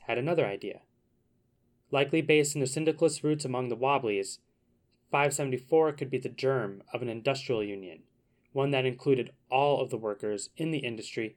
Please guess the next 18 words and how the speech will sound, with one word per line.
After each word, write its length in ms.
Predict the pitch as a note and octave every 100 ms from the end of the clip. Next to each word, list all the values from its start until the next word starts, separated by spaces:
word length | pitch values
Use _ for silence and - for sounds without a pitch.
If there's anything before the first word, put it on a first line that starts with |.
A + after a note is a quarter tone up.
| _
regardless 560 | - B2 A#2+ A#2 B2 -
of 120 | A2
specific 540 | - C3 C3 A#2+ G#2+ -
job, 420 | A#2 A#2 C3 D3 _ _ -
role, 420 | B2 A2+ A2 A2 _ -
or 120 | A2+
skill 360 | - - A#2
level. 340 | G#2 F#2 - - _ _ _ _ _ _ _
Should 220 | - D#3
a 40 | D3
strike 460 | D3 D3+ E3 -
erupt, 460 | C3 B2+ E3 - - _ _ -
five 200 | C3 B2+
seventy-four, 720 | C3+ B2+ A#2+ - C#3 E3+ F3 _ -
being 200 | C3 A#2+
a 40 |
general 360 | A2 A#2 A#2 G#2+
union, 380 | C3 E3 F3